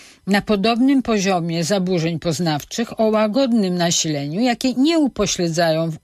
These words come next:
funkcjonowania danej osoby. Do określanych jako łagodne zaburzenia poznawcze mogą prowadzić zarówno pierwotne procesy zwyrodniowe, które w dalszej kolejności mogą przechodzić w otępienie typu Alzheimera,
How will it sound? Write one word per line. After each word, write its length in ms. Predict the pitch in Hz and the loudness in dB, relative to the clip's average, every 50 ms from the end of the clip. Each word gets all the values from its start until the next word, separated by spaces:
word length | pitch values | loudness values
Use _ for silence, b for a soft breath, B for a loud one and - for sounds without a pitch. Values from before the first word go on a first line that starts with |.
| - | -10
funkcjonowania 1000 | - - 269 247 240 226 - - 220 190 - 175 147 143 156 151 151 156 170 175 | -4 -2 0 0 0 0 -2 -4 -4 -4 -4 -4 -4 -4 -4 -4 -2 -2 -2 -2
danej 380 | 160 151 139 135 139 143 143 147 | -2 -2 -2 -2 -4 -6 -6 -6
osoby. 400 | 139 - - 143 113 - - - - _ b b b b b b b b b b b b b b b b | -6 -6 -6 -8 -10 -12 -18 -20 -20 _ b b b b b b b b b b b b b b b b
Do 140 | 175 190 208 | 0 0 0
określanych 640 | 196 - - 220 196 - 226 240 269 277 269 226 170 | 0 0 0 -2 0 2 2 2 4 4 2 4 2
jako 280 | 226 208 - - 202 | 0 0 0 0 0
łagodne 680 | 190 196 190 185 190 185 220 262 285 220 190 202 175 156 | 0 2 2 0 0 0 0 0 0 0 -2 -4 -2 -2
zaburzenia 580 | 156 175 160 156 175 170 190 220 214 202 185 | -2 -2 -2 -2 -4 -4 -2 -2 -2 -2 -2
poznawcze 640 | - - 170 139 180 170 147 135 - - 196 226 254 | -2 -4 -6 -4 -4 -4 -4 -6 -6 -6 -2 0 0
mogą 340 | 254 254 233 196 226 220 208 | 2 2 0 0 0 -2 -2
prowadzić 580 | - 185 220 196 190 208 202 185 185 190 175 165 | 0 -2 -2 0 0 0 0 0 -2 -4 -4 -2
zarówno 720 | 151 214 214 208 233 262 247 208 175 165 165 147 139 139 - _ _ _ _ _ _ _ _ _ _ _ _ _ _ _ _ _ B B B B B B B B B B | 0 0 0 2 2 0 0 0 -2 -2 -4 -4 -6 -10 -12 _ _ _ _ _ _ _ _ _ _ _ _ _ _ _ _ _ B B B B B B B B B B
pierwotne 640 | - 247 247 233 233 202 240 247 240 - - 185 165 147 | -2 0 2 2 2 2 2 0 0 -2 -4 -4 -2 -2
procesy 520 | - 180 175 170 - 208 202 - - 196 | 0 -2 -2 0 0 -2 -2 0 0 0
zwyrodniowe, 1000 | 165 175 160 208 220 214 220 202 151 175 185 180 180 170 160 143 135 175 214 233 | 0 0 0 0 0 0 0 -2 -2 -4 -4 -2 0 0 0 0 0 -2 -4 -4
które 260 | - - 220 196 185 | -4 -4 -2 -2 -2
w 60 | 160 | -2
dalszej 400 | 147 185 180 - 131 - 185 175 | 0 -2 -2 -2 -2 -4 -4 -4
kolejności 720 | 170 - 190 190 180 180 185 190 202 202 - - - - 180 | -2 -2 -2 0 0 0 0 0 0 0 -2 -2 -2 -2 -2
mogą 300 | 170 165 151 160 170 165 | -2 -2 -2 -2 -4 -4
przechodzić 640 | - - 196 185 - 254 277 269 233 202 151 - - | -2 -2 -4 -2 0 0 0 0 0 -2 -4 -8 -12
w 120 | - - | -10 -4
otępienie 640 | 196 196 180 208 196 185 175 - 190 175 165 165 160 | -2 -2 0 0 -2 -2 -2 -2 -2 -2 0 -2 -2
typu 300 | - - 156 - - 170 | -2 -4 -6 -2 0 0
Alzheimera, 840 | 160 156 156 - - - 170 165 160 160 156 147 147 175 220 269 | 0 0 0 -2 -2 -2 -2 0 0 -2 -2 -2 -2 0 -2 -2